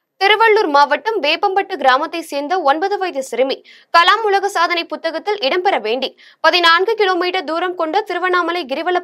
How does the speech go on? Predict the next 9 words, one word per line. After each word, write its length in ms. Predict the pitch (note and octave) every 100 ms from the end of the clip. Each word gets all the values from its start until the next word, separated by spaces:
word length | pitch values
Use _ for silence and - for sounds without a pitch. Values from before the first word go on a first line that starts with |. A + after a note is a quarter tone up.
| D#4
பாதையில் 340 | C#4 E4 A#4
சிலம்பம் 360 | F4+ F#4+ G#4+ G#4
சுற்றியபடி 420 | B3+ - B3 D#4 - - - C4+ B3
கிரிவலம் 420 | G#4 A4+ G#4+ B3+
வந்தார். 320 | G#3+ B3+ - _ _ _ _ _
பஞ்சபூத 440 | E4 F4 G#4+ F#4+ G4
ஸ்தலங்களில் 500 | G4+ E4+ E4 D#4+ G4 -
அக்னிஸ்தலமாக 720 | C#4+ D4 G#4 G4 E4 D#4+ E4 F4+
விளங்கக்கூடிய 560 | C4+ D4+ F4 F4+ D4+